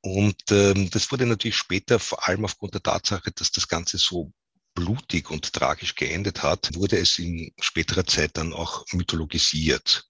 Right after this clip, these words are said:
Und, äh, zum Beispiel der wichtige Theoretiker, äh, der österreichischen und der deutschen, äh, Sozialdemokratie, Karl Kautsky, hat schon neunzehnhundertsiebenundzwanzig in der Arbeiterzeitung geschrieben,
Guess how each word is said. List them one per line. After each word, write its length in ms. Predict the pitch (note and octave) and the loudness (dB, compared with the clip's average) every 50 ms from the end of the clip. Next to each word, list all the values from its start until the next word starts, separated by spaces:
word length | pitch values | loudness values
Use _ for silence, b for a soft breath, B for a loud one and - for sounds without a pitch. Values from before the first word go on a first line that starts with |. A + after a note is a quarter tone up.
| - | -6
Und, 300 | - F2 D#2+ D2 C#2 - | -6 -4 -4 -4 -4 -2
äh, 120 | - C#2+ - | -4 0 0
zum 140 | - - D2+ | 0 -2 0
Beispiel 220 | D2+ - - D#2 | -4 -2 -2 -2
der 100 | D#2 D2+ | -2 0
wichtige 360 | D#2 E2 - - E2 - - | -2 -2 -2 -4 -4 -4 -4
Theoretiker, 720 | - - D#2+ C#2+ - D2 E2+ - - F#2 - E2+ E2 D#2 B B B B B B B B - | -2 0 0 0 2 0 0 0 0 0 2 2 2 2 B B B B B B B B -2
äh, 320 | - - D2 D2 D2 C#2+ - _ | 0 0 2 2 0 -2 -2 _
der 160 | - - - | -4 -4 0
österreichischen 480 | G2+ G2 - - D#2+ E2+ D#2+ - - - - G#2 | 0 0 2 2 2 2 2 2 -2 0 2 4
und 180 | C#3 E3 - | 4 4 4
der 80 | - - | 2 0
deutschen, 560 | - - C2+ C2 D2 - - - - C#2+ C2+ - B B B B B B B B _ _ | 2 0 -2 -2 0 2 2 0 0 -2 -10 -12 B B B B B B B B _ _
äh, 180 | - - - - | 0 0 2 2
Sozialdemokratie, 960 | - - D#2 - - C2+ D2 E2+ F#2 F#2+ - - F2 E2 - - E2+ F2+ - - _ | 0 0 0 0 0 0 0 0 0 0 0 0 -2 -2 0 -2 -4 -4 -4 -8 _
Karl 260 | - G2+ D2+ C#2+ D#2 E2 | 0 0 0 2 0 -2
Kautsky, 920 | - - - - - E2+ - - - - - - F#2+ F2+ F2+ F#2 F2 D#2+ - | -6 -6 -6 -6 -6 -2 0 0 0 0 0 -2 0 0 2 2 0 0 0
hat 300 | - E2 D#2 D#2 - - | 0 -2 -2 -2 -2 -4
schon 320 | - - - - - D2 | -4 -2 -2 -4 -4 -4
neunzehnhundertsiebenundzwanzig 1300 | D2 C#2 C2+ - - D#2 D2+ D2 C#2+ - - - - F2 G2 F#2 - - D2 C#2+ D2+ D#2 - - E2 C#2+ | -6 -4 -4 -6 -6 -6 -8 -6 -2 -2 -2 -2 0 0 0 -2 -2 -2 -4 -6 -4 -2 -2 -2 -2 -4
in 100 | D2 D2 | -6 -4
der 160 | D2+ D#2 D#2 | -4 -4 -2
Arbeiterzeitung 680 | - - - - - - - - - C#2 C#2 - - D#2 | -4 -4 -4 -6 -10 -6 -6 -2 -2 -2 -4 -4 -10 -12
geschrieben, 480 | - - - - - C2 C#2+ D#2+ E2+ | -4 -2 -2 -2 -2 -4 -6 -6 -8